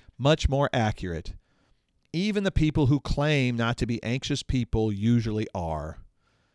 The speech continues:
In other words, a panic attack is often just the latest manifestation of a long-term struggle with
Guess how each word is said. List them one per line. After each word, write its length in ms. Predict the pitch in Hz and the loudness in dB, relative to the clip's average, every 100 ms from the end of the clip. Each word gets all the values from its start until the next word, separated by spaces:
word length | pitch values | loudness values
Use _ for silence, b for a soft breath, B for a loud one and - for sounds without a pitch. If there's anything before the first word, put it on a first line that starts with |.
| _ _ _ _ _ _ _ | _ _ _ _ _ _ _
In 120 | 131 | 2
other 180 | 190 220 | 4 8
words, 320 | 160 147 151 | 10 8 6
a 40 | 147 | 6
panic 360 | 151 165 208 | 6 6 2
attack 420 | 202 151 127 135 | 0 2 2 2
is 100 | 127 | 2
often 360 | 127 131 - 170 | 6 6 6 2
just 200 | 147 139 | 2 2
the 120 | 131 | 0
latest 520 | 127 123 147 180 170 | 2 4 4 2 0
manifestation 1080 | 143 139 147 151 139 - 147 131 - 90 104 | -2 0 0 0 -2 2 2 2 -2 -6 -6
of 80 | 120 | -4
a 80 | 110 | -2
long-term 720 | 107 113 135 156 151 151 143 | 0 2 2 0 0 -2 -2
struggle 560 | - - 135 120 120 110 | -4 0 2 4 4 4
with 320 | 110 110 - | 2 0 -2